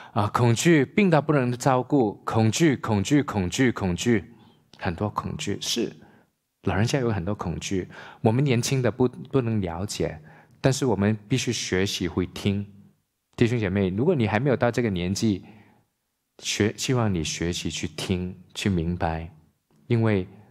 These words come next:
有一天你就好像他一样。现在神要你学习怎么样去照顾他，有一天你学习怎么样被人照顾。被人照顾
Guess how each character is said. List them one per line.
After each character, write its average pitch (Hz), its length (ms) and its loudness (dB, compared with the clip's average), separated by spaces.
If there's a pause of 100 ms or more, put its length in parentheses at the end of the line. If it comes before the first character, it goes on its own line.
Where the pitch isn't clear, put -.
(400)
有 85 160 2
一 92 80 0
天 101 360 -2
你 85 100 -6
就 104 140 -2
好 78 120 -6
像 80 160 -6
他 90 160 -6
一 76 180 -8
样。 76 300 -8 (880)
现 170 240 2
在 147 160 0
神 117 380 0
要 131 220 2
你 95 200 -2
学 92 320 0
习 107 200 0
怎 - 140 -8
么 85 60 -4
样 90 80 -4
去 95 140 -4
照 98 240 -2
顾 80 180 -8
他， 87 300 -10 (440)
有 95 220 -2
一 107 80 0
天 117 360 -2
你 107 100 0
学 95 220 0
习 110 80 2
怎 92 120 -2
么 85 80 -2
样 95 60 -2
被 104 160 0
人 82 160 -4
照 87 240 -4
顾。 87 300 -8 (720)
被 214 80 8
人 180 120 2
照 151 180 -2
顾 156 240 -4